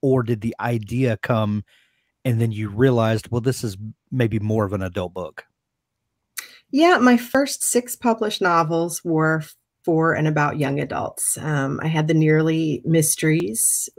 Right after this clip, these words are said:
Speaker 2: with, uh, Penguin. I had, um, Holding Smoke and The Suffering Tree with Disney Hyperion. And most recently, I had the Seasons of the Storm duology with HarperCollins. And, um,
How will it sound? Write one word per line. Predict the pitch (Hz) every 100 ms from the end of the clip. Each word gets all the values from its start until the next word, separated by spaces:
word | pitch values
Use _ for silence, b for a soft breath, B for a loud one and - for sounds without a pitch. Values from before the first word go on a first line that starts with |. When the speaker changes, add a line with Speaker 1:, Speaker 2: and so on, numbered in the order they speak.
| - -
Speaker 2:
with, | 156 147 151 151 -
uh, | 147 143 147
Penguin. | 147 139 151 202 254 B B B B -
I | 160 165
had, | 160 165 160 156 156 156 - -
um, | 165 156 156 -
Holding | 143 190 190 175
Smoke | - 165 160 160 -
and | 160 160 156
The |
Suffering | 156 160 156 160 156 151
Tree | - 151 147 156
with | 135 165 160
Disney | 156 160 156
Hyperion. | 156 151 - 147 147 156 165 -
And | 151 156
most | 156 156 165
recently, | 160 - 143 156 156
I | 156
had | 160 160 156 151 156
the | 156
Seasons | - 160 156 156 151
of | 151
the | 151
Storm | - 156 151 151 151
duology | 156 151 147 156 151 156 160
with | 156 156
HarperCollins. | - 156 147 151 - 139 123 - - 156 B B B B B B -
And, | 175 170 170 170 170 165 - -
um, | 170 170 165 170 170